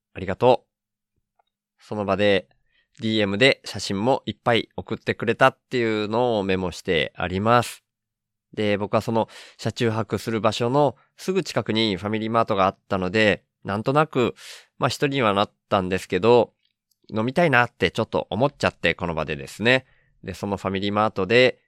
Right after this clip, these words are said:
金麦の三百五十ミリリットルを一本買って、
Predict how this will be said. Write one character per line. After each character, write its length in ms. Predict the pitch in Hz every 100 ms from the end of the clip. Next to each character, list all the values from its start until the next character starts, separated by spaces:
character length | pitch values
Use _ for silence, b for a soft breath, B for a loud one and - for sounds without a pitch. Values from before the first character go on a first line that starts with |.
| _ -
金 260 | - 117 139
麦 360 | 135 139 - _ -
の 100 | 107
三 180 | - 107
百 220 | 98 95
五 100 | 92
十 280 | 90 92 87
ミ 100 | 90
リ 120 | 90
リ 100 | 90
ッ 40 | - -
ト 80 | 92
ル 120 | 80
を 60 | -
一 100 | -
本 320 | 95 82 - _
買 140 | - -
っ 60 |
て、 320 | - 165 127